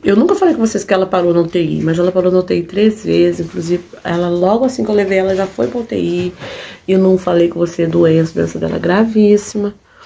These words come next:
né? Então, era só um milagre, mas Deus quis recolher ela,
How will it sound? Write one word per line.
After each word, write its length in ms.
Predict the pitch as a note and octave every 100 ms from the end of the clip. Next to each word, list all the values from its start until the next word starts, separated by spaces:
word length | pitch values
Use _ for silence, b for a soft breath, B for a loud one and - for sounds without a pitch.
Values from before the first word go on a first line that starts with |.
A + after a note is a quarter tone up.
| B B B B _ _ -
né? 400 | E3+ E3 F#3+ B3+ B3+ B B3
Então, 340 | A#3 D#4 E4
era 200 | D4+ A#3+
só 180 | A#3 A#3+
um 40 |
milagre, 640 | A#3 G3+ G3+ A3+ B3 A#3 G#3+
mas 260 | G#3 F#3
Deus 280 | F3+ G3 F#3
quis 220 | - F3+
recolher 480 | F3 F3 F3+ E3+ E3+
ela, 540 | E3 F3 G3 G#3 G#3+